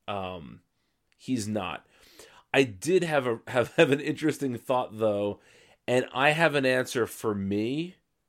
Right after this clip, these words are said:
but I wanna hear your answer for this. Pretend for a second that it's not Chance the Rapper, that there's an album with the same,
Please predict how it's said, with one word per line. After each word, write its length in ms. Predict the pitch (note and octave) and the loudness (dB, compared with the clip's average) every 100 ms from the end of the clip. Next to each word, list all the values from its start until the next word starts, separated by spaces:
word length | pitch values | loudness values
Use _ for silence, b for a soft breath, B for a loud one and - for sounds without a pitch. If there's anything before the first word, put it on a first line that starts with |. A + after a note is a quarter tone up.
| _ _ _ - | _ _ _ -4
but 100 | A2+ | 0
I 60 | A2+ | 0
wanna 380 | A2 A#2 A#2 | -2 -4 -4
hear 260 | A2+ B2+ A2+ | -4 0 0
your 400 | G#2+ G2+ G#2 G2 | 0 0 0 -2
answer 400 | C#2+ E2+ - B1 | -4 -8 -10 -12
for 140 | - | -10
this. 560 | C#2 G1+ A#1+ - - - _ _ _ _ _ b b b b | -10 -10 -8 -10 -10 -14 _ _ _ _ _ b b b b
Pretend 720 | - D3+ - - - F3 G3 F3+ | -4 -2 -2 -4 0 0 0 -6
for 220 | - D3+ | 0 0
a 60 | |
second 540 | D3 C3+ A2+ A#2 D2+ G2 | 2 0 0 -2 -8 -2
that 160 | G#2+ - | -2 -2
it's 220 | G#2+ - | -8 -8
not 480 | G2+ G#2 G#2+ G#2+ - _ _ _ _ _ _ _ _ _ _ _ | -6 -4 -4 -4 -8 _ _ _ _ _ _ _ _ _ _ _
Chance 420 | - - A#2 G2 | -4 0 2 0
the 120 | - G#2 | -2 0
Rapper, 400 | F#2 C#2+ - G2 | 0 -4 -8 -4
that 180 | G#2+ | 0
there's 180 | A#2+ A#2+ | 2 2
an 80 | A#2+ | 0
album 460 | - C3 D3 D3+ C#3 | -2 2 2 2 0
with 160 | B2 | -2
the 80 | G#2+ | -2
same, 760 | G#2 - - C#3+ D3+ D#3 E3 | -2 0 2 2 0 -2 -4